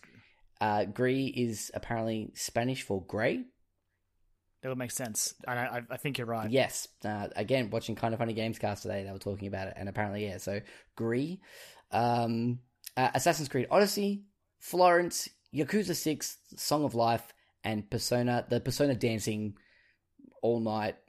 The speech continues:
Speaker 1: uh, no, what is it?
Speaker 2: Collection.
Speaker 1: Dancing Moonlight,
Speaker 2: Yeah.
Speaker 1: Dancing Starlight.
Speaker 2: Yeah.
Speaker 1: Yeah.
Speaker 2: Just call it dancing on, like, dancing,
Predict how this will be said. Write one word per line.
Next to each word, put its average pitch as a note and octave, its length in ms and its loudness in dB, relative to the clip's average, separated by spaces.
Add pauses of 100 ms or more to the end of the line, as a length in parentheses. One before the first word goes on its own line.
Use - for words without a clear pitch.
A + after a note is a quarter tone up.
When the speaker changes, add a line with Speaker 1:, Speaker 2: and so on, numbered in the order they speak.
(100)
Speaker 1:
uh, G#2 120 -2 (260)
no, G#2+ 280 -4 (240)
what A#2+ 120 -2
is G#2+ 60 -4
it? G2+ 100 -2
Speaker 2:
Collection. C#3+ 240 2
Speaker 1:
Dancing E3 240 4
Moonlight, D#3+ 500 6
Speaker 2:
Yeah. A2+ 60 -8
Speaker 1:
Dancing C#3 320 2
Starlight. A#2+ 560 4 (720)
Speaker 2:
Yeah. A2+ 280 -2
Speaker 1:
Yeah. F#2 60 -2 (180)
Speaker 2:
Just B3+ 160 2
call C#4 140 6
it D3+ 100 0
dancing C#3+ 340 2
on, A2+ 200 -4
like, C#3 180 0
dancing, C#3+ 420 2